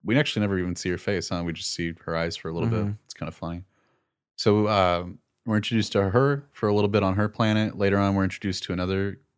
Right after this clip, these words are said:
Speaker 1: uh, girl who's a storm-, she used to be a stormtrooper,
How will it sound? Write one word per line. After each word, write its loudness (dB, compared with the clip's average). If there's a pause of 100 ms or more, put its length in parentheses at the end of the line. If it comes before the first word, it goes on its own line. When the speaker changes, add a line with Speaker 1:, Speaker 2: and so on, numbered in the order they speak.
(180)
Speaker 1:
uh, -4 (340)
girl 6
who's -2
a -2
storm-, -4
she -6
used -4
to -10
be -2
a -2
stormtrooper, -6